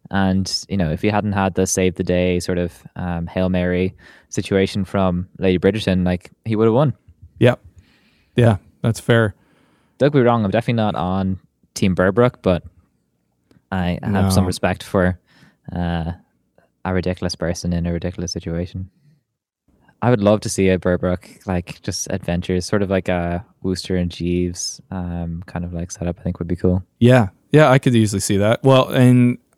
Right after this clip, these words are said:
Speaker 2: I would love the opportunity to do a podcast about that.
Speaker 1: <laughs>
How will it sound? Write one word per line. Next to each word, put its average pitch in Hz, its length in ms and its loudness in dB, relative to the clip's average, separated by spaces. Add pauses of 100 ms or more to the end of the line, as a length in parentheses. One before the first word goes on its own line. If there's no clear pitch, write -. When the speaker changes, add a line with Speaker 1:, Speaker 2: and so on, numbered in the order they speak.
(120)
Speaker 2:
I 117 100 4
would 123 120 6
love 120 500 6
the 117 120 4
opportunity 104 560 -2
to 95 100 -4
do 95 240 -2
a 90 40 -8
podcast 92 600 -6
about 76 260 -10
that. 80 240 -10 (760)
Speaker 1:
<laughs> - 400 -8